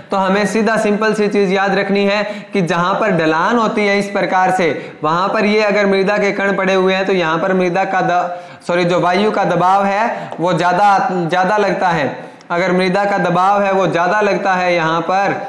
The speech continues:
sorry, मृदा पर वायु द्वारा दबाव है वो ज्यादा लगता है, तो इसके कण हैं वो भी बहकर आसानी से नीचे चले जाते हैं। और इनमें ढलान होती है, तो हम ये कह सकते हैं कि ढलान वाले क्षेत्रों में, ढलान वाले क्षेत्रों में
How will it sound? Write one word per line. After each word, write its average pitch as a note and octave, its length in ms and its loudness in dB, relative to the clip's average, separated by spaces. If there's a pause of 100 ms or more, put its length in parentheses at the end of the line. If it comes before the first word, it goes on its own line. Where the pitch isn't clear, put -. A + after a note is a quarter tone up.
(240)
sorry, D3+ 220 0
मृदा F#3+ 380 2
पर G3 580 -2
वायु F#3 260 2
द्वारा F#3+ 340 2
दबाव F#3 360 2
है F#3+ 60 0
वो F#3+ 120 2
ज्यादा F3 260 0
लगता F3+ 280 0
है, F3+ 120 0
तो F3+ 60 0
इसके E3+ 240 0
कण F3+ 220 -2
हैं F3 160 0
वो F3+ 160 0
भी F3+ 100 0
बहकर D3 360 -2
आसानी D#3 380 -2
से E3 120 -2
नीचे D#3 240 0
चले D#3 200 0
जाते D3+ 280 -2
हैं। D#3+ 400 -6
और E3 140 -2
इनमें F3 280 2
ढलान D3 300 0
होती F3 240 -2
है, E3 80 0
तो E3 100 0
हम D#3 160 0
ये F3 140 0
कह F3+ 180 -2
सकते F3 280 -4
हैं F#3+ 560 -4
कि D#3 100 -2
ढलान C#3+ 420 -2
वाले F#3+ 280 0
क्षेत्रों E3+ 400 -2
में, C3+ 280 0 (520)
ढलान D3+ 400 -2
वाले F#3+ 280 0
क्षेत्रों F3+ 400 -2
में G#3 460 -2